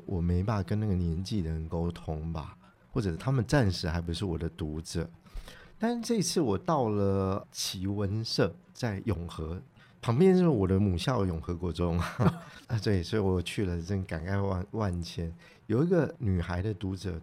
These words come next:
她妈妈陪她一起来，她就是说她小学的时候开始读我的书了，真不可思议，对吧？我心里想不可思议。我这次到马来西亚去，去了一间独立书店，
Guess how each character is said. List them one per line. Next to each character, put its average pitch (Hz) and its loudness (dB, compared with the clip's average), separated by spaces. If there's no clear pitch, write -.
她 - -6
妈 139 0
妈 139 -2
陪 95 -4
她 95 -4
一 95 -4
起 95 -8
来， - -12
她 170 -6
就 202 -4
是 196 -2
说 131 -4
她 123 -2
小 90 -4
学 90 -4
的 87 -2
时 92 -6
候 90 -4
开 98 -4
始 92 -6
读 85 -10
我 85 -6
的 85 -8
书 - -12
了， - -18
真 110 -8
不 107 -8
可 98 -4
思 101 -2
议， 92 -4
对 92 -6
吧？ - -14
我 98 0
心 131 -2
里 98 0
想 80 -6
不 92 -10
可 82 -6
思 78 -10
议。 85 -6
我 117 -4
这 202 4
次 220 2
到 208 2
马 113 2
来 98 2
西 117 -4
亚 101 0
去， 98 -2
去 - -6
了 104 0
一 101 -2
间 104 -2
独 90 -4
立 98 0
书 87 -4
店， 85 -4